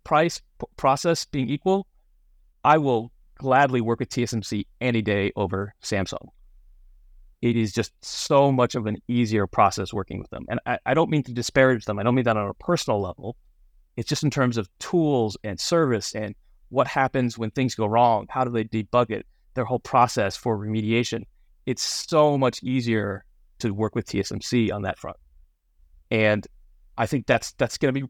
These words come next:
Intel's real challenge, is getting that right. I mean, just starting with tooling. Their tooling is way behind everyone else's. And as a result, I think that's the, that's sort of the really tricky part of all this. It's hard to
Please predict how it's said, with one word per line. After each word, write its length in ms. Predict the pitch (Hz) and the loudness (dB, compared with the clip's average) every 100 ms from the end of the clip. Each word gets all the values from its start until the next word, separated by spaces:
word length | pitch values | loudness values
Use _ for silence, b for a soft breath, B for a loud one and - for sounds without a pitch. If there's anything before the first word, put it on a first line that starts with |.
| 135 | -6
Intel's 340 | 143 143 160 131 | -2 -2 -2 -2
real 100 | 135 | -2
challenge, 380 | - 202 - - | 0 -2 -2 -6
is 200 | 127 104 | -6 -6
getting 280 | - 117 123 | 0 2 2
that 160 | 113 | 2
right. 260 | 104 147 - | 2 0 0
I 40 | 104 | -4
mean, 140 | 104 | -6
just 180 | 104 131 | -4 -6
starting 320 | - 147 175 | 0 2 2
with 140 | 170 - | 0 -4
tooling. 360 | 151 185 117 | 0 0 0
Their 100 | 107 | -4
tooling 400 | - - 156 160 | -10 -4 -2 -2
is 260 | 113 123 - _ | -4 -6 -12 _
way 160 | 165 180 | 2 4
behind 260 | 139 113 107 | 4 0 -2
everyone 260 | 101 101 | -4 -8
else's. 320 | 101 - - _ - - - - _ _ _ - - - - | -8 -12 -14 _ -20 -20 -20 -20 _ _ _ -20 -20 -16 -2
And 260 | 127 120 - _ _ _ _ _ 123 | 0 0 -6 _ _ _ _ _ 0
as 120 | 139 | 0
a 40 | |
result, 200 | 139 180 | 2 2
I 40 | 101 | 2
think 180 | 113 | 0
that's 260 | 117 120 - | 0 0 0
the, 200 | 127 104 - | -4 -4 -2
that's 180 | 135 | -4
sort 240 | - 160 127 | -2 -2 -2
of 80 | 113 | -4
the 80 | |
really 440 | 113 139 135 123 - _ _ _ _ _ _ _ _ | -4 -2 0 -2 -6 _ _ _ _ _ _ _ _
tricky 340 | - 170 151 120 | 0 0 2 0
part 280 | - 143 | 2 2
of 80 | 104 | 2
all 160 | 101 101 | -2 -4
this. 360 | 101 110 - - | -4 -6 -6 -10
It's 160 | 107 | -10
hard 320 | - - 143 | -8 0 0
to 120 | 131 | 0